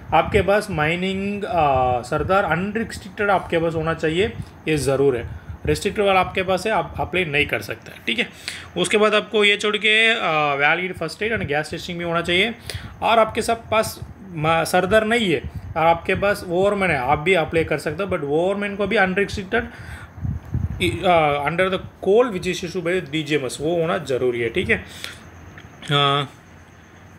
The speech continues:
इसमें, अ, surveyor के लिए, surveyor के लिए सर्वे सर्टिफिकेट अनरिस्ट्रिक्टेड आपके पास होना है।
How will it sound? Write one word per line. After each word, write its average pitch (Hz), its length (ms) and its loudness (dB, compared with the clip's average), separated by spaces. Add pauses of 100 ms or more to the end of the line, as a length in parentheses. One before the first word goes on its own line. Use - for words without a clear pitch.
(400)
इसमें, 208 480 2
अ, 156 280 2
surveyor 185 420 2
के 196 120 -2
लिए, 135 140 2
surveyor 190 340 0
के 196 120 -4
लिए 214 220 4
सर्वे 180 300 -4
सर्टिफिकेट 190 380 -4
अनरिस्ट्रिक्टेड 180 460 -8
आपके 175 260 -2
पास 165 160 -2
होना 160 200 2
है। 202 180 2